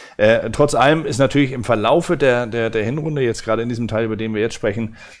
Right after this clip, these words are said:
sind dann so ein paar Spieler auch ein wenig eingebrochen. Also nehmen wir mal gerade den Spieler, den wir alle als am, am Anfang dominant und, und überragend und überraschend gut und so.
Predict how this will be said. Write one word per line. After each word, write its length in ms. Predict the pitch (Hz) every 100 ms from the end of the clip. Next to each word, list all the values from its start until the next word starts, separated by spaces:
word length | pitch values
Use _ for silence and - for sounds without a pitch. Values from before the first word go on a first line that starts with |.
| _
sind 160 | - 147
dann 140 | 147
so 80 | 131
ein 60 | 139
paar 160 | 143
Spieler 400 | 156 - 135 131
auch 160 | 117 117
ein 240 | - 123
wenig 280 | 123 123 117
eingebrochen. 600 | - 101 95 92 - 85
Also 160 | 95 113
nehmen 160 | 139
wir 80 | 139
mal 260 | 131 120 107
gerade 240 | 113 113
den 160 | 113 120
Spieler, 220 | - 117
den 160 | 107 107
wir 100 | 104
alle 220 | 117 117
als 160 | 107
am, 240 | 110 107 104 - - _ - - -
am 220 | 101 104
Anfang 560 | 104 104 104 104 - -
dominant 680 | 104 - 117 107 104 113 117
und, 200 | 104 101
und 180 | 104 104
überragend 640 | 107 104 107 110 107 107
und 160 | 101 107
überraschend 480 | 104 101 107 -
gut 200 | - 110
und 100 | 95
so. 100 | 101